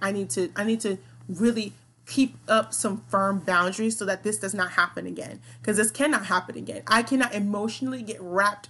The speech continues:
up into social media stuff. Nah, I can't do it. I've never been the one to do it, and I, I certainly shouldn't be doing it now.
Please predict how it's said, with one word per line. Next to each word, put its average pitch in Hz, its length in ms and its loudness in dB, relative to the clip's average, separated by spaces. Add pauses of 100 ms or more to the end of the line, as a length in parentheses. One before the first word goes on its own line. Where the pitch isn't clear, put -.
(140)
up 90 300 -8
into 202 240 -4
social 190 360 -4
media 190 340 -6
stuff. - 320 -6 (720)
Nah, 226 440 2
I 214 100 0
can't 208 280 -2
do 254 160 -4
it. - 160 -6
I've 214 140 4
never 226 240 4
been 240 120 2
the 240 80 2
one 196 200 2
to 220 80 -8
do 226 160 4
it, - 80 -2
and 196 80 -4
I, 190 140 -2
I 202 60 -4
certainly 214 360 -6
shouldn't 190 220 -10
be 185 80 -12
doing 175 260 -8
it - 100 -14
now. - 240 -12